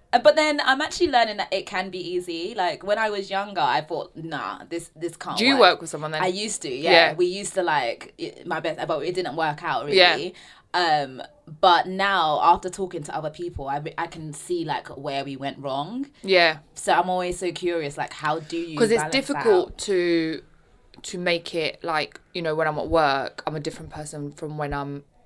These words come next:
Speaker 2: out of work. And then
Speaker 1: Mm.
Speaker 2: sometimes people that work for you can't understand that
Speaker 1: Mm.
Speaker 2: because they're like,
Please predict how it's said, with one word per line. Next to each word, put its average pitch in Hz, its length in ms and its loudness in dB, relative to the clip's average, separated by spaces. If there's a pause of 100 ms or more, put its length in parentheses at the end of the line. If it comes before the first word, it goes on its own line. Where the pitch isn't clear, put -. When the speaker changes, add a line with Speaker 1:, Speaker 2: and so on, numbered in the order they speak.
(160)
Speaker 2:
out 170 180 4
of 151 120 -8
work. 135 460 -8
And 156 160 -6
then 151 100 -4
Speaker 1:
Mm. 156 60 -6
Speaker 2:
sometimes 165 320 -8
people 165 200 -10
that 139 80 -4
work 165 280 -2
for - 100 -16
you 156 160 -8 (180)
can't 156 240 -8
understand 151 440 -6
that 185 240 0
Speaker 1:
Mm. 160 480 -8
Speaker 2:
because 175 180 -2
they're 175 100 0
like, 156 140 2